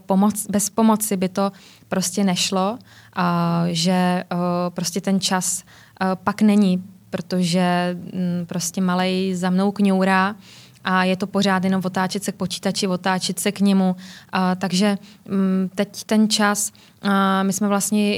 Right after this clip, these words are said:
i do-, domluvený, a, s manželem, že <clears throat> odpoledne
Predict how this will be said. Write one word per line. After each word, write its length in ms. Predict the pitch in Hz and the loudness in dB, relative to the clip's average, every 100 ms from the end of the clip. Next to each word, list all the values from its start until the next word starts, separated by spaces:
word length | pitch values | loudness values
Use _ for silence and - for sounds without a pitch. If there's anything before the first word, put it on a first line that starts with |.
| 202 | 0
i 40 | 202 | 0
do-, 380 | 180 190 190 190 | -2 -2 0 0
domluvený, 840 | 185 185 185 185 190 185 185 185 | 2 2 2 2 2 2 2 0
a, 240 | 180 180 180 | -2 -2 -2
s 60 | 185 | 0
manželem, 600 | 180 180 185 180 175 175 | 0 0 2 2 2 0
že 420 | 170 180 180 170 - - - _ - | 2 2 2 -2 -8 -20 -20 _ 0
<clears throat> 460 | 254 - - 214 | 0 0 2 2
odpoledne 720 | 214 - - 202 196 196 190 | 2 -2 -2 0 2 2 2